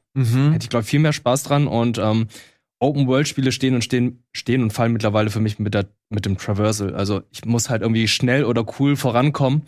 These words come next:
Speaker 2: Und, ähm, zum Beispiel bei einem Spider-Man ist für mich halt so
Speaker 1: Du sprichst da einen wichtigen Punkt an, finde ich.
Speaker 2: Ich, ich, ich komm da so schnell von einem Platz zum nächsten und es sieht halt gut aus und, ähm, es macht Spaß. Und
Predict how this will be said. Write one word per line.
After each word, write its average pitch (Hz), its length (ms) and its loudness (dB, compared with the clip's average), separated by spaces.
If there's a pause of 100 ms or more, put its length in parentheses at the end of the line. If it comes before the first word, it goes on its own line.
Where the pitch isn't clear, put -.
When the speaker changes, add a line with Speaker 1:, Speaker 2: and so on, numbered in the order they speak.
(540)
Speaker 2:
Und, 110 420 2
ähm, 104 320 0
zum 110 160 -4
Beispiel 110 240 0
bei 104 100 2
einem 104 80 0
Spider-Man 117 560 0
ist - 200 -6
für 110 100 -4
mich 107 160 0
halt 110 100 0
so 117 140 0
Speaker 1:
Du 127 80 0
sprichst - 340 -2
da 151 60 0
einen 131 180 -2
wichtigen 135 280 -2
Punkt 123 200 -2
an, 87 80 0
finde 78 220 -4
ich. - 240 -6
Speaker 2:
Ich, - 180 -4
ich, - 260 -8
ich - 100 -14
komm 143 180 2
da 139 160 2
so 131 180 2
schnell 165 240 0
von 139 160 -2
einem 131 220 0
Platz 143 260 -2
zum 123 140 -4
nächsten 135 640 -2
und 127 120 0
es 123 120 -2
sieht 123 160 -4
halt 123 160 0
gut 151 200 0
aus 127 380 2
und, 113 420 0
ähm, 110 300 2
es - 140 -2
macht 120 180 -2
Spaß. 120 480 0 (640)
Und 123 340 -2